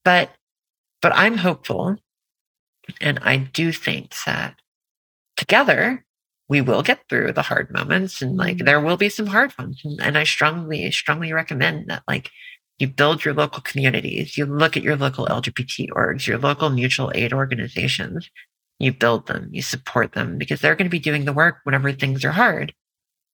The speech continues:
Speaker 1: But as we've learned from every other time they've tried to push back the tide, eventually it comes in.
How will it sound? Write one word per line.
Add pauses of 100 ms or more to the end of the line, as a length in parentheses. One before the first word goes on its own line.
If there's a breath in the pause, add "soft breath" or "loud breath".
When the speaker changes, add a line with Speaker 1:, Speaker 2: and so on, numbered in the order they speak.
(240)
Speaker 1:
But (600)
as
we've
learned
from
every
other
time
they've
tried
to
push
back
the
tide, (720)
eventually
it
comes
in.